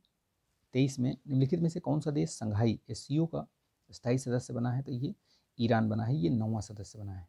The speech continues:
ठीक है। दो हज़ार तेईस में भारत ने ही अध्यक्षता करी है इसकी। जुलाई दो हज़ार तेईस में राज्य में मानव हाथी संघर्ष समस्या समाधान हेतु गजह कोथा नामक एक अभियान शुरू किया, तो ये असम द्वारा ये प्रारंभ किया गया। जुलाई में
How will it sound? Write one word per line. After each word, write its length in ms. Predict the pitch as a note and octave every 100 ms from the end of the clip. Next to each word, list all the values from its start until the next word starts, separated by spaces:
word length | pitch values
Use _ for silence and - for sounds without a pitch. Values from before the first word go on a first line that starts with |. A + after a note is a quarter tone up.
| _
ठीक 140 | D#3+
है। 180 | - _ _ -
दो 60 |
हज़ार 180 | B2+ B2+
तेईस 240 | A#2+ B2+ B2+
में 100 | C3
भारत 240 | A#2 A#2
ने 100 | A#2+
ही 260 | A2 C3+ F3+ - _ _ -
अध्यक्षता 400 | A2 A2 - G#2
करी 260 | G2+ F#2+ F#2+
है 80 |
इसकी। 240 | A2+ - C3+ _ _ _ _ _ _ B2
जुलाई 220 | C3 D#3+
दो 100 | F3
हज़ार 180 | E3 E3
तेईस 240 | D#3+ D#3+
में 200 | E3 F3 - _ _ _ B2
राज्य 300 | A#2 C3 C#3+
में 140 | D3+
मानव 340 | B2+ G#2+ A#2
हाथी 300 | C3 C3 C3+
संघर्ष 540 | D3+ A2 G2+ B2 C#3+ - _
समस्या 440 | - G#2 G#2 A#2 B2
समाधान 480 | A2+ G2 F#2+ B2
हेतु 300 | F#2+ G#2+ - - _ _ _ -
गजह 340 | G2+ A#2 D3
कोथा 340 | C#3 B2+ A#2+ B2+
नामक 300 | A#2 A#2 -
एक 140 | A2
अभियान 300 | G#2 G#2 G#2
शुरू 180 | G2+ G#2
किया, 160 | A2 A#2+
तो 100 | C#3+
ये 260 | B2+ D3+ - _ _ _ _ _ -
असम 240 | - C3+
द्वारा 180 | A2 G#2
ये 140 | G2
प्रारंभ 320 | G#2 G2+ G2+
किया 160 | - F#2
गया। 140 | F2
जुलाई 360 | - B2 C3 E3
में 180 | F3